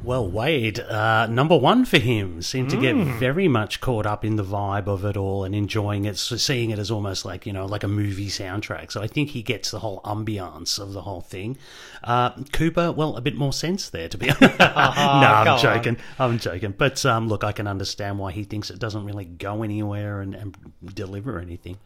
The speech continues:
Speaker 2: And I think I, I see where Wade was coming from, and I think the video works really well with this song. Unfortunately, you can't have the video um,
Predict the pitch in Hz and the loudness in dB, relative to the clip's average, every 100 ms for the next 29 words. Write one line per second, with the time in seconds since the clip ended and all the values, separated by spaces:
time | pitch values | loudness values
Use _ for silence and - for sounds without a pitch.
0 | _ _ - - 214 220 285 233 - 185 | _ _ -20 -6 -4 -2 -2 -2 0 0
1 | 185 185 - 240 202 143 139 135 127 123 | 0 -2 -2 -2 0 4 4 4 2 2
2 | 120 - 127 131 131 120 120 123 139 143 | -2 -4 -2 -2 -2 -2 0 0 0 -2
3 | 127 101 117 123 135 147 143 135 143 139 | -2 -4 -4 0 0 0 -2 -4 -6 -4
4 | 131 135 135 135 139 - 135 147 247 - | 0 0 -2 -4 -6 -6 -6 -6 -8 -8
5 | 120 107 127 120 123 117 110 120 107 113 | -8 -6 -8 -6 -6 -6 -6 -8 -8 -8
6 | 107 107 117 110 113 104 - - _ _ | -10 -8 -6 -6 -6 -8 -14 -20 _ _
7 | 117 113 113 113 113 | -8 -4 -4 -6 -8